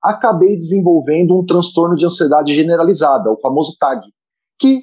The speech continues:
desencadeou uma depressão, e não tenho vergonha de falar sobre isso, até contei isso uma vez numa palestra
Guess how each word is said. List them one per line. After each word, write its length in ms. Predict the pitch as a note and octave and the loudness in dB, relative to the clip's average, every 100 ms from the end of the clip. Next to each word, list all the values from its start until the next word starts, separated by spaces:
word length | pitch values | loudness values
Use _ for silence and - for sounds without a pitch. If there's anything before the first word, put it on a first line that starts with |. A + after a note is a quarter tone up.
| - | -2
desencadeou 540 | E3 G#3 G3 D3 E3 | 0 0 0 0 0
uma 140 | E3+ | 0
depressão, 640 | D#3+ E3 G#3 G#3+ - G#3 A3+ | -2 0 -2 -2 -2 -2 0
e 20 | |
não 120 | F#3+ | -2
tenho 160 | G3 G3 | -2 0
vergonha 300 | D3+ C#3+ C3+ | 0 0 -2
de 100 | - | -2
falar 160 | C3 | -4
sobre 320 | B2+ D#3+ D3 D#3+ | -2 -2 0 0
isso, 200 | G3+ - | 0 -2
até 140 | D3 | -4
contei 340 | - D3 D3+ | -2 -2 2
isso 200 | D3+ - C#3 | 2 0 -2
uma 100 | B2 | 0
vez 180 | C3+ | 0
numa 200 | C3 C3 | 0 -2
palestra 440 | C3 B2 B2+ - | 0 0 0 0